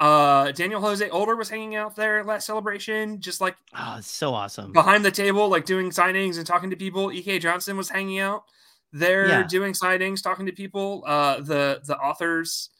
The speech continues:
Speaker 1: uh, in my experience, uh, are very supportive of Pride Squadron and stuff, so that's really, really
Speaker 2: Very.
Speaker 1: cool.
Speaker 2: Yeah.
Speaker 1: Um, and, like,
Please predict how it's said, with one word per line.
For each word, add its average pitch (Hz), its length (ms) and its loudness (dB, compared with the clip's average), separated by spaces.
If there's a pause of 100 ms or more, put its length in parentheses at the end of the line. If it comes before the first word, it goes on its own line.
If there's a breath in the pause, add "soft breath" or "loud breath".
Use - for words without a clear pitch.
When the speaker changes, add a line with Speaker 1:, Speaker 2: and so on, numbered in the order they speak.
(320)
Speaker 1:
uh, 147 240 2
in 139 180 -2
my 143 160 0
experience, 180 1040 -4 (100)
uh, 151 60 -6
are 143 180 2
very 151 220 2
supportive 185 340 -4
of 196 160 -10
Pride 208 160 0
Squadron 202 460 -4
and 202 120 -10
stuff, 190 300 -6
so 139 140 -8
that's 139 200 -10
really, 127 180 0
really 165 200 0
Speaker 2:
Very. - 100 -12
Speaker 1:
cool. 185 240 0
Speaker 2:
Yeah. 107 200 -2 (560 soft breath)
Speaker 1:
Um, 156 760 4 (140)
and, 165 160 0
like, 156 280 -2